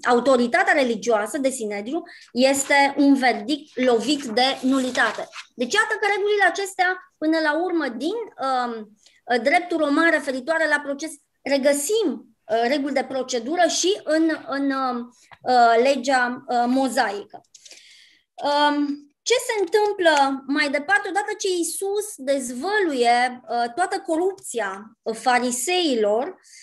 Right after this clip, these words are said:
um, dacă vă veți citi cu atenție când veți avea timp, uh,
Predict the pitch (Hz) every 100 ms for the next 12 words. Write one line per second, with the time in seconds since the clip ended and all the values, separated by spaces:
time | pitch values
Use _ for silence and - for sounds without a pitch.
0 | - _ - 269 269 254 240 226 214 214
1 | - 220 277 294 254 240 220 269 277 240
2 | 277 277 247 285 277 285 254 247 277 247
3 | 247 247 233 247 247 269 262 254